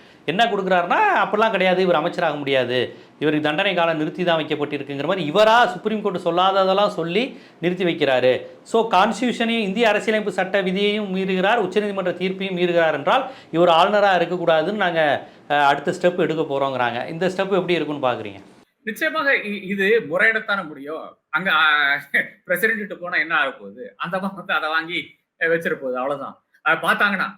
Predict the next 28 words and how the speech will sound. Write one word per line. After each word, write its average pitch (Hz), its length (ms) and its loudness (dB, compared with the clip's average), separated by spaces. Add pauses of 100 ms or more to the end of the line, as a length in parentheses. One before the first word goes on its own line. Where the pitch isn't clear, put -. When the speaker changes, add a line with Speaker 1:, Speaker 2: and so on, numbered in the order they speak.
Speaker 2:
இல்லைன்னா, 175 280 2
அ, 156 340 0
கவர்னருடைய, 160 680 -4
I 147 200 -8
mean, 127 120 -12
அ, 117 320 -10
பிரசிடென்ட்டுடைய 170 560 -8
செக்ரட்டரிய 147 600 -4
போய் 139 220 -18
பார்த்து 131 280 -6
கொடுக்க 135 260 -14
வேண்டியதா 120 260 -4
இருக்குது. - 340 -20 (240)
அதானுங்க, 208 500 0
ஒரு 208 220 2
அரசியல் 233 480 2
டீசென்சி 240 580 -4
என்பதே 196 460 -8
கிடையாது 190 640 0
என்பதுதான் 160 800 -8
இப்போதைய 147 600 0 (300)
பாஜகவினுடைய, 170 840 -2
குறிப்பாக 170 380 -8
மோடி 185 320 -8
ஆட்சியினுடைய 156 720 -4 (340)
ஒரு 151 160 -12
தனித்துவமா 170 480 -4
இருக்கிறது. 151 360 -6